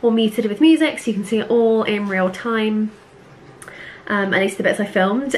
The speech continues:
Anyway, so here is part one. I hope you enjoyed it. And, um, uh, stay tuned for part two because that will be out next week.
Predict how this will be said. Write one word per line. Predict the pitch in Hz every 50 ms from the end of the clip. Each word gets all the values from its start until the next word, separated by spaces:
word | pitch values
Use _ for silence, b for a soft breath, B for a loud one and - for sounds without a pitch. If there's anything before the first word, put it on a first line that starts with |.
| -
Anyway, | - 214 214 208 202 202 208 240 269 294
so | 285 - - - 226 214 208
here | 202 - 208 - 285 320 311
is | 311 311
part | - - 240 214 202
one. | 214 202 202 220 254 311
I | - 254
hope | 220 240 - -
you | 247 233
enjoyed | 220 214 220 214 220 220
it. | 302 415 494 - B B B B B B B B -
And, | 233 233 226 220 220 214 214 214 214 214 214 214 -
um, | 208 208 208 208 202 202 214 208 - -
uh, | - 233 226 233 233
stay | 226 - - 254 254
tuned | 254 - 269 269 269 269 254
for | - - 294 285 285 285
part | 285 - 320 320 311 - - -
two | - - 381 415 381 294 220
because | - 214 - 247 240 -
that | - - - -
will | 349
be | - - 294 -
out | - 302 311 - -
next | - 466 508 - -
week. | 427 - - - - -